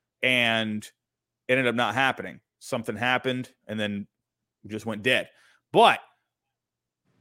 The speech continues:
if, again, it would involve having to trade some prospects. Maybe Bloom thinks it's worth it for a guy like Sean Murphy because, hey, he's under control and they need a catcher. Um, but he has a teammate.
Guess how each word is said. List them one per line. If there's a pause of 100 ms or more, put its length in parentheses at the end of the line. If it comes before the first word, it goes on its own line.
(100)
if,
again,
it
would
involve
having
to
trade
some
prospects.
Maybe
Bloom
thinks
it's
worth
it
for
a
guy
like
Sean
Murphy
because, (560)
hey, (640)
he's
under
control
and
they
need
a
catcher. (460)
Um, (160)
but
he
has
a
teammate.